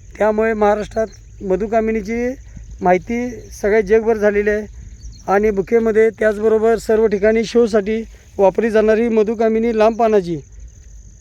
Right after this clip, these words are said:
तरी बुकिंगनंतर शेतकरी बंधूंना रोपं घरपोच मिळतात. लागवडीपासून सल्ला, मार्गदर्शन, सर्व नियोजन मिळत असतं. आता जे आपण प्लॉटिंग पाडलेले आहेत,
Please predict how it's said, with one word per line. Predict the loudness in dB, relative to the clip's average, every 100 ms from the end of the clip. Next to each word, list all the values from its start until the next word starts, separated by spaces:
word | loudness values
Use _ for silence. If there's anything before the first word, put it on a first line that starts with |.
| -20 -20 -20 -20 -8
तरी | -2 0
बुकिंगनंतर | -2 -4 -4 -2 -2 -2 -4
शेतकरी | -4 -8 -4
बंधूंना | -4 -2 -2 -2
रोपं | -2 -2
घरपोच | -2 -2 -2 -2
मिळतात. | -2 -2 -4 0
लागवडीपासून | 0 0 0 -2 -4
सल्ला, | -6 -4 -2 0
मार्गदर्शन, | 0 -2 -2 0 0
सर्व | 0 0
नियोजन | 2 2 2 0
मिळत | 2 2
असतं. | 0 -4 -10 -16 -20 -20 -20 -18 -8
आता | -6 -2
जे | 2
आपण | 2 0 -4
प्लॉटिंग | -2 0 0 0
पाडलेले | 0 0 0
आहेत, | 2 0